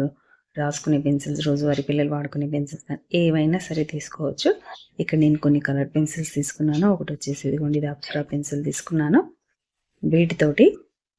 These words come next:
క్రాఫ్ట్ ఐటమ్స్ ఎలా చేయాలో చూపిస్తానండి. ఫస్ట్ వచ్చేసి ఇలాగా ఎల్లో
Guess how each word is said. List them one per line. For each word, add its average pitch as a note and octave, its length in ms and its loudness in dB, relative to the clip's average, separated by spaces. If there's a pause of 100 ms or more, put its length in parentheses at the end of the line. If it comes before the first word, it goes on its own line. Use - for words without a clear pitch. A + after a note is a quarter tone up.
(760)
క్రాఫ్ట్ G3+ 380 0
ఐటమ్స్ F3 360 0
ఎలా E3 240 0
చేయాలో D#3+ 400 0
చూపిస్తానండి. D3 800 0 (160)
ఫస్ట్ - 320 -4
వచ్చేసి D3+ 380 -4 (180)
ఇలాగా D#3+ 360 0 (800)
ఎల్లో F3 180 8